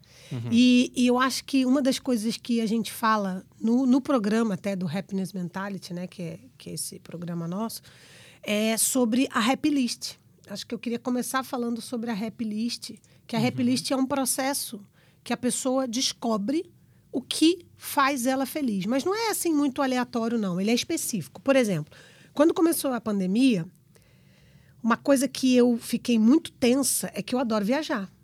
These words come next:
Speaker 2: E assim como eu, milhares de pessoas devem gostar de viajar também. Isso não é mérito só meu, né?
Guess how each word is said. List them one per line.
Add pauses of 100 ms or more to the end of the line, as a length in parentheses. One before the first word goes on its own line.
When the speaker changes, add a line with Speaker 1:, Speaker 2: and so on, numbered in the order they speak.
(120)
Speaker 2:
E
assim
como
eu, (120)
milhares
de
pessoas
devem
gostar
de
viajar
também.
Isso
não
é
mérito
só
meu,
né?